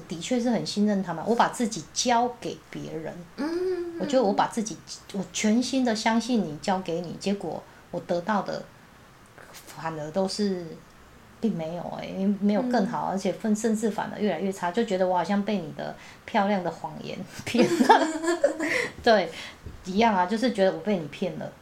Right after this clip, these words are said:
Speaker 2: 嗯。
Speaker 1: 我是受害者。
Speaker 2: 嗯。
Speaker 1: 对，但是如果现在回过头来看自己没有责任啊，有啊，当然有啊，就自己也不懂啊，
Speaker 2: 嗯。
Speaker 1: 自己也了解的不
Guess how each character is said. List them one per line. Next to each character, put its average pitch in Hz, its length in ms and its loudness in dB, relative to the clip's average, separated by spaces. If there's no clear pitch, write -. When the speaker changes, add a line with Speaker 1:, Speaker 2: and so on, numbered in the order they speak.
Speaker 2:
嗯。 247 360 -4
Speaker 1:
我 233 80 -8
是 208 140 -2
受 196 160 2
害 175 200 -2
者。 - 140 -12
Speaker 2:
嗯。 254 120 -4
Speaker 1:
对， 220 240 -2
但 208 100 6
是 214 300 2
如 240 100 4
果 254 40 6
现 277 160 4
在 269 60 6
回 214 140 4
过 220 280 2
头 160 180 0
来 165 120 4
看 220 240 0
自 220 100 -4
己 170 60 -4
没 165 120 -2
有 185 80 0
责 160 140 -6
任 185 80 0
啊， 202 140 2
有 156 160 -4
啊， 165 80 0
当 202 140 2
然 165 180 -4
有 147 100 -8
啊， 151 220 -4
就 226 140 -2
自 247 180 0
己 - 80 -4
也 160 80 -2
不 196 140 -10
懂 160 220 -4
啊， 151 180 -8
Speaker 2:
嗯。 170 80 -14
Speaker 1:
自 208 120 -6
己 180 100 -8
也 156 80 -6
了 165 160 -4
解 165 140 -10
的 160 100 -10
不 175 120 -10